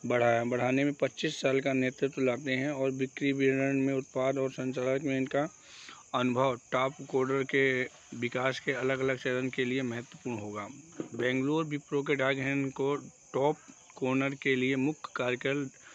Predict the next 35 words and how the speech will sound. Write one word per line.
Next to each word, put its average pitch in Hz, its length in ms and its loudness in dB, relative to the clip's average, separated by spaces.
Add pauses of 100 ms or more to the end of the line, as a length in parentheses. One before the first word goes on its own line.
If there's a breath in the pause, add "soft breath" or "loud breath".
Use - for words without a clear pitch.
(480 loud breath)
अधिकारी, 131 480 2
डेवलपर, 127 640 0
डिजाइनर 127 640 0
और 131 360 -2
डेटा 131 380 2
विज्ञान 131 520 -2
के 131 160 -2
लिए 131 300 0
एक 135 280 0
भीड़-भाड़ 131 640 0
वाला 131 340 -4
तकनीकी 131 600 -4 (680 loud breath)
समाधान 131 680 0
मंच 127 360 0
है। 120 380 -4 (400)
हैनसन 139 480 0
ने 156 320 2 (540 loud breath)
माइक 127 420 2
मेरकी 131 440 0
की 156 180 -2
जगह 135 300 -2
ली 131 240 0
है। 131 140 -2
इन्होंने 143 420 0
इस 147 240 -2
साल 135 400 -2
मार्च 131 400 -4
में 135 140 -2
अपनी 135 260 -2
कंपनी 131 360 -4
छोड़ 127 260 -6
दी 131 140 -4
थी। 143 180 -6
बेंगलुरु 135 580 0
स्थित 139 260 -6